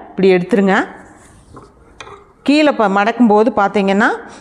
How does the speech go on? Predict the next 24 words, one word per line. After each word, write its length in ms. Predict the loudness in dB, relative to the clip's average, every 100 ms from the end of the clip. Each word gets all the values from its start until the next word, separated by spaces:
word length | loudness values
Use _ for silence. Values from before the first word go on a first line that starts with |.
| -2
இந்த 100 | 0 0
பக்கம் 240 | 0 0
கால் 180 | 2 0
இன்ச், 160 | 0 0
இந்த 100 | 0 -2
பக்கம் 240 | -2 0
கால் 180 | 0 2
இன்ச் 160 | 0 2 -2
இருக்கு, 220 | 0 0 2
மொத்தமா 320 | 0 0 0 2
அரை 120 | 2 2
இன்ச் 160 | 0 0 -2
இருக்கு. 240 | 0 0 0 -10 -20 -20 0
இந்த 100 | 2 2
இடத்துல 260 | 0 0 0 0
ஸ்டார்ட் 300 | -2 -2 -2
பண்ணுங்க, 340 | -2 0 0 0 0
கெட்டி 300 | 0 0 -2 0
தையல் 280 | 2 2 0
போட்டுடுங்க. 380 | -2 0 -2 -4 -6 -10 -10 -8 -8 -8 -10 -10 -10 -8 -8 -6 -8 -8 -10 -14 -16 -8 -2
போட்டுட்டு 420 | 0 0 -2 -2 -2 -10 -18 -16 -12 -8 -8 -6 -6 -8 -8 -8 -6 -6 -6 -8 -6 -2
நாலு 200 | 0 0
இன்ச் 160 | 0 0
உயரத்துக்கு 360 | 0 -4 -8